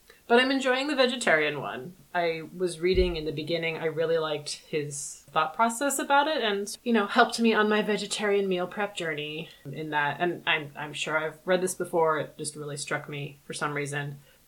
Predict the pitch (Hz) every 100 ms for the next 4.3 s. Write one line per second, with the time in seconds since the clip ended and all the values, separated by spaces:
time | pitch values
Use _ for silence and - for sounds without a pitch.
0 | - 170 214 196 208 190 180 156 156 143
1 | 151 190 190 175 165 165 165 147 143 143
2 | 139 143 - 196 185 165 156 - - 156
3 | 147 - 147 147 147 143 139 135 139 139
4 | 139 -